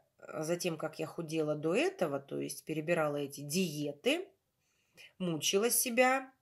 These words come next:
особенно когда я вот с Гербалайфом связалась, он вообще меня ругал. Он мне посоветовал, э, сразу, девчонки, мальчишки, предупреждаю, что это не реклама,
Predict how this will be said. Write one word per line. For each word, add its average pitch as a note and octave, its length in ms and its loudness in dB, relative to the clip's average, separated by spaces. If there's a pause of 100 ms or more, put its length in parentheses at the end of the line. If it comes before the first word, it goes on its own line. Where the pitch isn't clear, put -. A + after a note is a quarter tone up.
(920)
особенно F3 400 2
когда E3+ 280 2
я D#3+ 80 4
вот D#3 140 -2
с - 40 -16
Гербалайфом D#3 560 4
связалась, C#3 680 -2
он C3+ 320 -6
вообще D3 340 -6
меня C#3+ 200 -6
ругал. D3 460 -2 (1000)
Он F4 240 6
мне C4+ 360 4 (180)
посоветовал, G3 1040 2 (220)
э, - 140 -10
сразу, F#3 680 6
девчонки, F#3 500 0
мальчишки, E3+ 440 -2
предупреждаю, F#3+ 600 4
что F#3 160 -4
это F3+ 140 -2
не G#3+ 200 0
реклама, F3 680 0